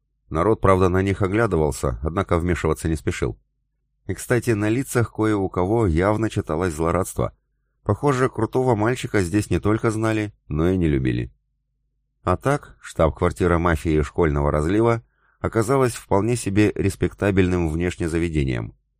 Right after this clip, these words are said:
Здание классических очертаний, вызывающее ассоциацию скорее с банком.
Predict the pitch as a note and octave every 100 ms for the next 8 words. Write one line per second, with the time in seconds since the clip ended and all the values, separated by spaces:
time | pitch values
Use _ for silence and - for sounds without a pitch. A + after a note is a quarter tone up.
0 | _ _ _ - D2 E2 G#2+ G#2 G2 -
1 | G2 A2+ G2+ F#2+ G2 - F2+ F2+ - G#2+
2 | G#2 F2+ - D#2+ E2+ F2 E2+ - E2+ E2
3 | E2 - G#2 G2+ F#2 F2 - F2 F#2 F2+
4 | - F#2+ G2 G2+ C2 C2+ A#1+